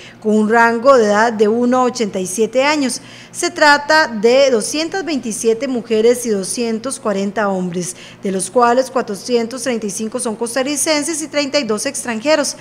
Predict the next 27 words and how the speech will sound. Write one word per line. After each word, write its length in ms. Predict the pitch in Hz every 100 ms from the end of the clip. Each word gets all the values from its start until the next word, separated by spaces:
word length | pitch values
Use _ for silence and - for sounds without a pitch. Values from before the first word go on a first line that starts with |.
| - - - -
Se 200 | - 349
registran 500 | 330 254 269 277 269
casos 300 | 247 233 247
positivos 640 | 254 214 - 240 247 254
en 100 | 247
cincuenta 380 | 233 190 196 190
y 40 |
cinco 320 | 180 226 220
cantones 520 | 254 226 202 214 233 226
de 80 |
las 160 | 208 190
siete 320 | 214 202 202
provincias. 840 | 240 208 185 185 180 - 190 175 - - - - -
Por 140 | 220 277
edad, 460 | 302 262 330 - - - -
tenemos 460 | - 214 220 240 269
cuatrocientos 640 | 254 226 202 302 359 415
veintidós 440 | 349 311 233 196 185
adultos, 500 | 214 285 262 381 359
veintinueve 440 | 247 190 190 208
adultos 280 | 220 208 254
mayores 520 | 277 277 285 294 302
y 100 | 262
dieciséis 640 | 240 277 285 - 254 262 -
menores 600 | 226 214 208 214 247 208
de 220 | 202 202
edad. 260 | 190 190 185